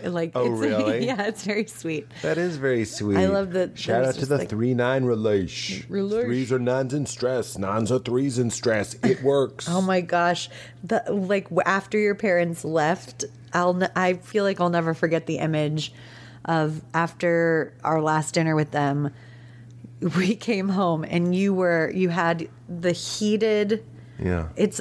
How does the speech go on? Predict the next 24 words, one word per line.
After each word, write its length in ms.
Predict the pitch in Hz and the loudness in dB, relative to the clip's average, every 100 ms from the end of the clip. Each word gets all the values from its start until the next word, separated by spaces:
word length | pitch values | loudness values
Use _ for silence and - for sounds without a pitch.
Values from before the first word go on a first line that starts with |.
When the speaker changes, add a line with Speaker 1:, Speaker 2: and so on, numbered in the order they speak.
| - | 0
Speaker 1:
I 140 | 208 | 2
think 160 | 202 247 | 2 0
it's 120 | 226 | 0
such 320 | - 247 226 285 | -2 -2 0 0
a 80 | |
good 180 | 226 277 | 0 0
Speaker 2:
No, 60 | - | 0
Speaker 1:
way 100 | 143 | 0
Speaker 2:
this 180 | 143 - | 0 -2
Speaker 1:
to 60 | |
Speaker 2:
is, 60 | 156 | -4
Speaker 1:
care 160 | 226 131 | -2 -2
Speaker 2:
this 120 | - | 0
Speaker 1:
for 60 | |
Speaker 2:
is 60 | 151 131 | 0 0
your, 100 | 131 147 151 | 0 0 0
Speaker 1:
yourself. 160 | 147 - | -2 -2
Speaker 2:
this 160 | 127 | -4
is 100 | 131 127 | -2 -4
what 140 | 139 | -2
you've 160 | 139 131 | -2 -2
taught 320 | 131 151 - | 0 0 -2
me. 140 | 80 - | -6 -4
Speaker 1:
Yeah. 380 | 180 190 220 | 0 2 0